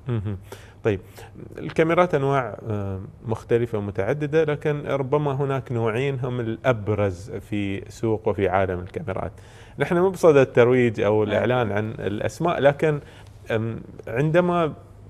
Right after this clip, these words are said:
Speaker 1: بدأتي في، آه، هذا المجال، آه، مجال التصوير، آه، تذكرين أول كاميرا استخدمتيها؟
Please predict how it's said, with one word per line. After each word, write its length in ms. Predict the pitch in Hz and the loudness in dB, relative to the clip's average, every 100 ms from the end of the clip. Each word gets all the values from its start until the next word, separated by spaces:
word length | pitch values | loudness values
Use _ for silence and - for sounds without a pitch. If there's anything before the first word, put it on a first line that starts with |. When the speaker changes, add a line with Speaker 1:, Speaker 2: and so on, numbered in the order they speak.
| - - - | -20 -20 -14
Speaker 1:
بدأتي 560 | 107 120 123 127 120 104 | 4 6 8 4 0 -4
في، 280 | 107 98 - 104 | -4 -6 -6 -4
آه، 500 | 95 90 87 90 95 | -2 -2 -4 -8 -6
هذا 240 | 101 92 95 | -4 -2 -2
المجال، 520 | 95 90 101 95 107 - 101 | -4 -4 -2 -4 -6 -10 -8
آه، 120 | 92 | -6
مجال 340 | 92 101 92 | -4 -2 -2
التصوير، 640 | 90 - - 98 95 95 - | -2 -6 -4 -2 0 0 -2
آه، 200 | - - - 101 | -4 -4 -8 -10
تذكرين 480 | 110 - 123 135 120 | -12 -4 -2 -2 -2
أول 240 | 117 113 | 0 -2
كاميرا 440 | - 113 107 104 104 | 0 -2 -2 -4 -4
استخدمتيها؟ 840 | - - - 104 101 110 107 101 | -6 -10 -6 -6 -4 -4 -4 -6